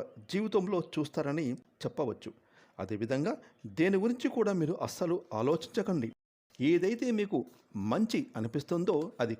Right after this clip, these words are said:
ఖచ్చితంగా చేసేయండి. ఎందుకంటే ఈ యొక్క కన్యా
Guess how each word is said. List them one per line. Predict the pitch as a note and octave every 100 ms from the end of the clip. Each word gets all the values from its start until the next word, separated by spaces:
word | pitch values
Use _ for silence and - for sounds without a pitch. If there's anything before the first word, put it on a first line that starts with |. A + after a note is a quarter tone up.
| -
ఖచ్చితంగా | A2 - A2 A#2+ F#3+ A3+
చేసేయండి. | A#3 A#3 A3 G#3+ G3 - - - E3
ఎందుకంటే | C4 D#4+ B3 G#3 G#3+ F3+
ఈ |
యొక్క | E3 F3 D#3 - - -
కన్యా | C3 A#2 D#3+